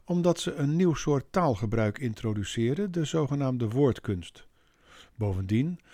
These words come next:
waren ze zeer op impressies gericht en gebruikten ze technieken die verwant zijn aan het impressionisme in de schilderkunst. Twee bekende uitspraken van de tachtigers zijn l'art pour l'art, kunst om de kunst,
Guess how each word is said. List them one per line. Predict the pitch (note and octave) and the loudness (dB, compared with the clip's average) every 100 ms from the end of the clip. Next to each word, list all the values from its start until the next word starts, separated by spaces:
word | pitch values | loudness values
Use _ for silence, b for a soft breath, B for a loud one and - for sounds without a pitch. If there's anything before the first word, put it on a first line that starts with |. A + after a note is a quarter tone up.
| b - | b -2
waren | A#2+ A#2+ G2+ | 2 2 2
ze | G2 | 0
zeer | G#2+ D#3 F3+ | 2 2 0
op | C3 | -4
impressies | C3+ G2+ - C3+ - - | -4 -8 -2 0 0 -2
gericht | - F#2 D3+ - - B B - | -6 -6 -6 -10 -16 B B -6
en | E3 | 0
gebruikten | E3 F3 E3+ D#3+ D3 | 2 4 4 2 -4
ze | D3 | -4
technieken | - A2 A2+ D#3+ F#3+ G#3 | -4 -2 0 -2 -2 -2
die | G3+ | -2
verwant | - C#3+ C#3+ D3 | -2 0 0 -2
zijn | - C3+ C#3 | -2 -2 -2
aan | C3+ B2+ | -4 -2
het | B2+ C3 | -4 -4
impressionisme | C#3 C3 B2 - A2 B2 B2 B2+ B2 | -4 -4 -4 -4 -2 -2 -4 -6 -4
in | B2 | -2
de | A#2 | -2
schilderkunst. | - D#3 C3 G#2 - F#2+ - - _ B B B B B - | -2 -2 -2 -4 -6 -10 -12 -20 _ B B B B B -4
Twee | G3+ G#3+ | 6 6
bekende | G3+ - E3+ D#3+ | 6 2 2 2
uitspraken | D#3 D3 - C3+ B2+ B2+ | 2 2 2 0 0 -2
van | B2+ | -2
de | B2 | -2
tachtigers | - B2 - A#2 A2 | -4 -4 -6 -6 -6
zijn | - A2 A2+ | -4 -6 -4
l'art | A#2 A2 G#2 F#2+ | -2 0 0 -2
pour | - F#2+ F2 | -2 -2 -2
l'art, | F#2 G#2 D#3+ - b b b _ | -4 -4 -6 -8 b b b _
kunst | C#3 B2 - | 4 4 2
om | A#2 G2+ | -6 -6
de | |
kunst, | - C#3 G3+ - - | 0 0 0 -8 -20